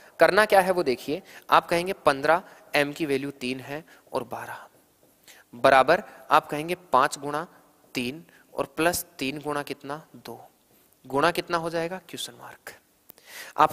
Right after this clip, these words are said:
हल कीजिए सर, आप कहेंगे पन्द्रह गुणा कितना हो जाएगा? तीन गुणा कितना होगा भाई? बारह बराबर, इधर अगर मैं देखूंगा पांच तीन पन्द्रह, तीन दूनी छह, इक्कीस बराबर कितना हो जाएगा? क्वेश्चन मार्क।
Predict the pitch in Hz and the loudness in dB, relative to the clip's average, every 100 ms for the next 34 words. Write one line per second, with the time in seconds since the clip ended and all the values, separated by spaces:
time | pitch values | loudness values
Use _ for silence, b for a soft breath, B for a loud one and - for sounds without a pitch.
0 | 156 175 180 208 214 214 220 - 160 - | 4 2 2 -4 -2 -2 -2 0 0 0
1 | 156 160 175 - 143 135 165 170 175 165 | -4 -2 -6 -2 -2 4 4 4 0 -2
2 | 165 170 160 160 160 165 - 139 147 151 | -4 -4 -4 -4 -2 -4 -4 -6 -6 -6
3 | 156 151 147 147 139 143 139 131 147 131 | -6 -6 -8 -8 -6 -4 -4 -6 -8 -12
4 | 123 127 - _ _ _ _ _ _ _ | -14 -18 -20 _ _ _ _ _ _ _
5 | _ 123 120 120 147 - _ _ B B | _ -4 -2 -2 -6 -14 _ _ B B
6 | B B 143 185 220 214 208 196 208 208 | B B 4 6 6 6 4 2 2 2
7 | 208 151 - 185 180 170 180 190 143 139 | 4 4 4 -4 0 0 0 -2 -2 -6
8 | 151 160 - 156 - 139 - 160 - - | -6 -8 -8 -10 -10 -14 -12 -8 -6 -6
9 | 127 127 120 143 143 - 143 139 139 156 | -4 -2 0 -2 -8 -12 -12 -10 -10 -10
10 | - 127 123 117 - | -12 -12 -12 -14 -20